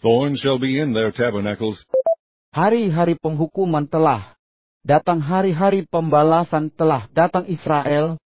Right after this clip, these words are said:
Speaker 2: akan mengetahuinya. Nabi adalah orang yang bodoh,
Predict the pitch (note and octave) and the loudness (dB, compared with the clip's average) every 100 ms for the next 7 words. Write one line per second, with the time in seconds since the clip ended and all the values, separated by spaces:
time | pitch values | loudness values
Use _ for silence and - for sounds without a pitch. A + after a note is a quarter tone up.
0 | _ _ - E3+ F3 D3+ D#3+ E3+ - F3 | _ _ -6 -2 -2 -2 -4 -2 0 0
1 | F#3+ F3+ D#3 D3+ D3+ D3+ C3+ D3 D#3 - | 0 0 0 0 2 0 0 -2 -4 -8
2 | _ _ _ D3 D#3+ E3 D3+ B2 G#2 _ | _ _ _ -2 2 4 4 2 -2 _
3 | - C#3+ G3 G#3+ F#3 D#3 C3 F3+ F#3 G#3+ | -2 0 0 -2 -4 -4 0 0 2 2
4 | C#3 | 0